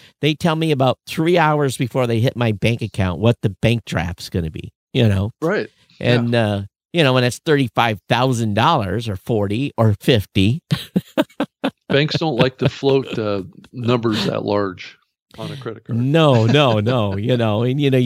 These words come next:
Speaker 1: you have a corporate card, you make twenty-five, thirty thousand maybe on a corporate card. You don't wanna have that much credit on there just from a risk standpoint that some employee goes rogue and buys a car, right?
Speaker 2: Right.
Speaker 1: And,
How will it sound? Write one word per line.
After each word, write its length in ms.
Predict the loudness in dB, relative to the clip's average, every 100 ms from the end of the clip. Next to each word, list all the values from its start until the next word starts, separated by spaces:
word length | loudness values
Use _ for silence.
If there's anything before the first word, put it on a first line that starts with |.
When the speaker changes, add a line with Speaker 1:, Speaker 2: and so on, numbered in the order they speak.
| 2
Speaker 1:
you 60 | 2
have 120 | 0
a 60 |
corporate 420 | 0 0 0 -4 -2
card, 320 | 2 2 2
you 80 | -2
make 140 | -2
twenty-five, 540 | -4 -4 -2 -2 -2 -2
thirty 220 | -4 -4
thousand 420 | -4 -4 -4 -4
maybe 300 | -6 -6 -4
on 100 | -6
a 60 | -6
corporate 340 | -6 -6 -6
card. 200 | -6 -6
You 100 | -2
don't 160 | 0 2
wanna 160 | 2 0
have 140 | -2
that 140 | -2 -4
much 260 | -4 -4 -2
credit 320 | -2 -2 0
on 180 | 0 0
there 160 | -2
just 220 | -4 -6 -6
from 140 | -8
a 80 | -4
risk 300 | 0 0 0
standpoint 640 | -4 -4 -6 -4 -6 -6 -10 -20 -20 _
that 100 | -6
some 220 | -2 0
employee 420 | 0 -2 0 2 2
goes 220 | 2 0
rogue 500 | 0 0 0 0 -2
and 120 | -4
buys 240 | -2 0 -2
a 80 | -6
car, 420 | -6 -4 -4 -6
right? 320 | -6 -6 -6 _ _ _ _ _ _ -4
Speaker 2:
Right. 100 | 0
Speaker 1:
And, 240 | 2 0